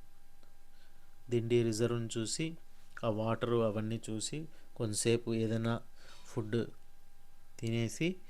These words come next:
మళ్ళీ హైదరాబాద్ స్టార్ట్ అవ్వచ్చు. It's a great experience. టూ డేస్ కేటాయించండి. మీకు ఈ వ్లాగ్ నచ్చిందని అనుకుంటున్నాను. నచ్చితే మీరు లైక్ చేయండి,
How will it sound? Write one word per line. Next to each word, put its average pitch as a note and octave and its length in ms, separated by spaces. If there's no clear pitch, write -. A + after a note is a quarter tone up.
మళ్ళీ A#2+ 260
హైదరాబాద్ A2+ 540
స్టార్ట్ A#2 300
అవ్వచ్చు. A2+ 380
It's B2 140
a C#3 160
great D3 300
experience. D3+ 540
టూ C3 120
డేస్ C#3 220
కేటాయించండి. B2 800
మీకు C#3 220
ఈ C#3 40
వ్లాగ్ A#2+ 400
నచ్చిందని C#3+ 460
అనుకుంటున్నాను. A#2+ 720
నచ్చితే C3 400
మీరు A#2 320
లైక్ A#2 400
చేయండి, A#2+ 320